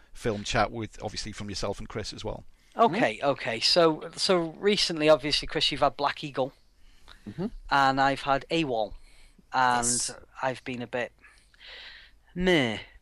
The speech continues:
Speaker 2: with Jean-Claude Van Damme since I spoke to my good friend Scott Adkins about him. I've been a bit meh, not bothered about him. Now, I do love Jean-Claude Van Damme.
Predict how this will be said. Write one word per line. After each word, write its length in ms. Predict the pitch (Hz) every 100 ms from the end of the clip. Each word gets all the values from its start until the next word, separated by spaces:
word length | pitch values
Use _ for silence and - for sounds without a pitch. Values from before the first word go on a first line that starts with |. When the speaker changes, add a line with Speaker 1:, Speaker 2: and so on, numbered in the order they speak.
| -
Speaker 2:
with 140 | 131
Jean-Claude 480 | - 123 107 - 110
Van 240 | - 104 98
Damme 300 | 98 123 151
since 300 | - - 147 151
I 60 |
spoke 340 | 147 - 151 -
to 140 | -
my 140 | 151
good 180 | 147 151
friend 240 | - 165 156
Scott 220 | - -
Adkins 380 | 185 - 151 123
about 260 | 120 110
him. 180 | 90 90 - - -
I've 100 | 151
been 160 | 117 113
a 40 |
bit 160 | 120 -
meh, 460 | 175 170 139 110 107 -
not 200 | 139 123
bothered 300 | 135 127 117
about 300 | 110 107 101
him. 180 | 104 107 - - - -
Now, 200 | 165 170
I 60 |
do 220 | 170 208
love 180 | 190 156
Jean-Claude 440 | 127 151 139 143 120
Van 200 | 123 113
Damme. 240 | - -